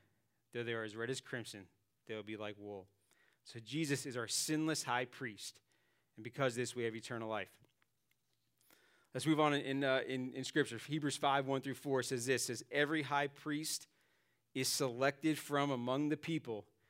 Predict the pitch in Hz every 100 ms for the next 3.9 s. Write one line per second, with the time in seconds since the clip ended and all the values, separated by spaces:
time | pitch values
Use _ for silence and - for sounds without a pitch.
0 | _ _ _ _ _ 131 127 120 - 170
1 | 170 143 127 - 120 127 131 139 139 139
2 | 156 139 123 123 117 113 113 123 131 127
3 | 123 117 120 127 131 120 113 101 101